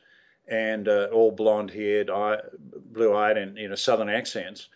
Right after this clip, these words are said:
And, uh, we used to party with them, and, uh,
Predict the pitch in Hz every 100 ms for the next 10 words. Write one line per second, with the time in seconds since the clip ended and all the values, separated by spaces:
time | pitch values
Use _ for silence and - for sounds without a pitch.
0 | _ - _ _ - 120 117 113 107 117
1 | 110 110 107 117 120 135 - - 147 196
2 | 127 85 - 95 92 120 - 117 110 107
3 | 104 104 104